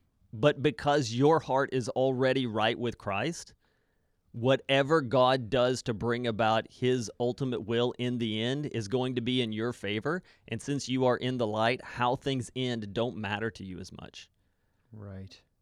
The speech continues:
Speaker 2: Yeah.
Speaker 1: When that takes place, how it takes place, it doesn't matter to you because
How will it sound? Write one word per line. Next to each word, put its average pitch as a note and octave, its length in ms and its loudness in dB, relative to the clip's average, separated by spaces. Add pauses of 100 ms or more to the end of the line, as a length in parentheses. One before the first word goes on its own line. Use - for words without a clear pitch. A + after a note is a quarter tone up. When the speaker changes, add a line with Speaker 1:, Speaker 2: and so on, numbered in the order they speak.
Speaker 2:
Yeah. G#2 260 0
Speaker 1:
When D3 380 2
that C#3 220 4
takes C3 220 0
place, A#2 320 0
how B2+ 300 2
it B2 100 0
takes A#2+ 200 -2
place, A2+ 200 0
it A2+ 60 -4
doesn't A2 260 -4
matter A2 300 0
to A2 80 -4
you G#2+ 220 -4
because G#2 400 -6